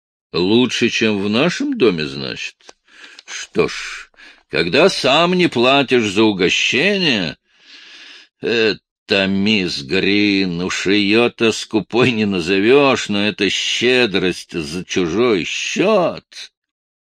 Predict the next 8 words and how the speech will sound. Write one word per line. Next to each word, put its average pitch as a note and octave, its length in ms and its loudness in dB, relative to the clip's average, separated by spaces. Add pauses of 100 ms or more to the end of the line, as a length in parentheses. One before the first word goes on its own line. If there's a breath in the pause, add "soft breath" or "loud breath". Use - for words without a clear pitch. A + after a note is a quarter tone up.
(160)
И D3 180 2
самой D3+ 440 2
не D#3+ 100 0
приходится D3+ 640 2
трудиться C#3 600 0
до F2+ 120 0
седьмого G2+ 580 0
пота, D2 560 -2